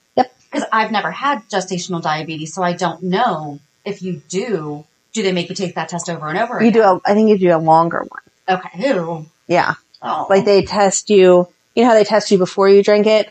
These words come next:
Speaker 1: and
Speaker 2: Yeah.
Speaker 1: then you drink it and they test you an hour out? I think they do one in the middle. Like, you drink a half of it or
Speaker 2: Mm-hmm.
Speaker 1: whatever, and they test, and then you drink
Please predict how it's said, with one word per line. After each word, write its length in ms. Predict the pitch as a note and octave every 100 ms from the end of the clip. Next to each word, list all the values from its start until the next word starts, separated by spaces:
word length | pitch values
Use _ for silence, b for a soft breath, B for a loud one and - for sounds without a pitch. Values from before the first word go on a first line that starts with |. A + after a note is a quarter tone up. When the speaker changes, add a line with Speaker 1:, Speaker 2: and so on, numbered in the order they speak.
| b b G3+
Speaker 1:
and 120 | F#3
Speaker 2:
Yeah. 40 | F#3
Speaker 1:
then 200 | F#3 F#3
you 120 | F#3
drink 280 | F3+ F#3 F3+
it 140 | F3+ D#3+
and 80 |
they 100 | E3+
test 280 | E3+ F3+ -
you 80 | F3
an 80 | D#3+
hour 300 | F3+ F3 E3+
out? 300 | E3+ F3+ -
I 80 | F3
think 220 | F#3 F3+
they 120 | F3+
do 440 | E3 E3+ E3+ D#3+ D#3+ _ _
one 260 | F3 E3+ E3
in 140 | E3
the 60 | D#3+
middle. 320 | E3 D3+ B2+
Like, 160 | D#3 E3+
you 60 |
drink 300 | D#3 D#3 D#3 - -
a 60 |
half 320 | - E3 D#3 F3+
of 120 | E3+
it 140 | F3
or 20 | E3
Speaker 2:
Mm-hmm. 80 |
Speaker 1:
whatever, 360 | F3 E3+ E3+ E3
and 140 | - E3
they 100 | E3
test, 380 | - E3 - -
and 140 | D#3
then 100 | D3+
you 100 | D3+
drink 260 | C#3+ D3+